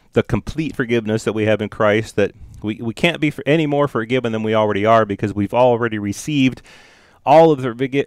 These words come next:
uh, forgiveness that we're ever going to get. And so, again, people will say, "What if you don't forgive others? God won't forgive you." And they'll also say, "Well, don't we have to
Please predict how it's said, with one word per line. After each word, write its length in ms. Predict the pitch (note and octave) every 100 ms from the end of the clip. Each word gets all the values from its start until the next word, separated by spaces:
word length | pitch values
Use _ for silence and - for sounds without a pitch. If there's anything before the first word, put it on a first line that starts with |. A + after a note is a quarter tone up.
| B2+
uh, 140 | A#2
forgiveness 520 | - A2+ C#3 B2 A#2
that 100 | A#2+
we're 160 | A2 A#2
ever 260 | B2+ F3 F#3
going 240 | C#3 B2
to 60 | G#2
get. 380 | B2+ D#3+ C3 - - _ _ _ _
And 440 | A#2+ A#2+ A#2+ A#2+
so, 180 | B2 B2
again, 240 | A#2 B2 F#2
people 240 | A2+ G#2
will 80 | G#2+
say, 120 | A#2+
"What 220 | D3+ C#4+
if 80 | D#4
you 80 | E4+
don't 160 | C#4+ C4+
forgive 300 | C4 C4 C#4
others? 380 | C#4+ C#4 B3+
God 200 | - B3+
won't 140 | A#3+ A#3+
forgive 280 | G#3+ A3+ A3+
you." 220 | C4 A3
And 140 | C3+
they'll 80 | B2+
also 380 | C3 C#3 - B2+
say, 400 | - B2+ B2 A#2+
"Well, 140 | G#2+ A2+
don't 240 | B2+ C3
we 140 | B2 B2+
have 240 | B2 A#2
to 200 | - A2+